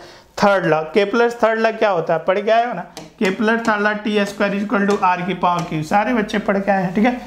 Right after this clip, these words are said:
बहुत बढ़िया। तो यहाँ से ये सन है, ठीक है, ये एक अच्छा सा sun है। ठीक है, इसके around दो planet हैं। ठीक है, दोनों planet अलग अलग orbit में हैं,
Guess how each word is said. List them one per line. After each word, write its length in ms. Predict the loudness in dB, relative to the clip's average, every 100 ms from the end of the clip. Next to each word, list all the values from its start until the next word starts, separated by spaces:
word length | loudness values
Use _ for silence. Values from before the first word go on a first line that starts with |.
| -16 -4
बहुत 200 | 2 2
बढ़िया। 340 | 2 2 2 0 -6 -4
तो 60 | 0
यहाँ 400 | 2 2 2 0
से 200 | 0 0
ये 200 | 0 -2
सन 180 | 0 0
है, 360 | 2 0 -4 -4
ठीक 120 | -2
है, 300 | -2 2 4
ये 180 | 2 0 -2
एक 380 | -2 -4 -14 -8
अच्छा 300 | -6 -2 0
सा 300 | 2 0 0 -4
sun 320 | -2 0 2
है। 80 | 0 -4 -8 -2
ठीक 120 | 0
है, 120 | 0 -4 -6 -6 -6 -2 0
इसके 280 | 2 2
around 600 | 2 2 2 2 2 -2 -2 2
दो 380 | 4 6 4 2
planet 500 | 2 0 2 2 0
हैं। 180 | -2 -4 -6
ठीक 120 | -6 -6
है, 260 | -6 -12 -20 -20 -6
दोनों 540 | 4 6 6 4 2 2
planet 500 | 2 4 2 0 0
अलग 220 | 0 2
अलग 280 | 2 0 0 2
orbit 460 | 2 2 0 2
में 120 | 0
हैं, 240 | 0 0